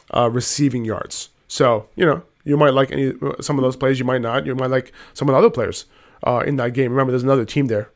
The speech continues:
New Orleans. <laughs> I just, I have a harder time, you know, kind of reading them, especially with the quarterback change, uh, and the banged up running backs. But, um, but yeah,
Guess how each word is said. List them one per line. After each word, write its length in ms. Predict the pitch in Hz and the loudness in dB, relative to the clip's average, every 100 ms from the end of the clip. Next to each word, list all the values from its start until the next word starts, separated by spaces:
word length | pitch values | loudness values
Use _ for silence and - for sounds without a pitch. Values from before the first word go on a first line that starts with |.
| - | -4
New 80 | |
Orleans. 400 | 120 120 104 123 | -2 -2 -4 -4
<laughs> 800 | - - 226 - 180 - 165 156 | -2 4 4 4 -4 -4 -8 -2
I 80 | - | 2
just, 260 | 143 143 - | 2 2 2
I 140 | - | 0
have 140 | 139 139 | 4 4
a 100 | 123 | 4
harder 280 | 135 135 | 4 4
time, 320 | 131 135 131 135 - 131 | 2 2 0 -4 -12 -10
you 140 | 117 151 | 2 6
know, 180 | 131 117 | 6 4
kind 240 | - 139 | 0 0
of 100 | 127 | 2
reading 260 | 135 131 120 | 2 2 0
them, 180 | 131 | 0
especially 320 | 120 - 127 127 | -2 -4 -2 -2
with 100 | 120 | -4
the 80 | |
quarterback 420 | 113 123 123 117 - | -4 -4 0 -2 -2
change, 420 | 120 110 104 - - - - | -6 -6 -8 -14 -20 -12 -4
uh, 220 | 117 113 | -2 -2
and 120 | 123 | -2
the 60 | 117 | -2
banged 260 | 113 120 | -2 -2
up 120 | 113 117 | -4 -4
running 220 | 117 113 | -4 -4
backs. 260 | 113 110 | -6 -6
But, 260 | 123 127 120 | -2 -2 0
um, 300 | 113 107 110 _ - - | -2 -6 -10 _ -20 -6
but 100 | - | 2
yeah, 200 | 143 175 | 4 4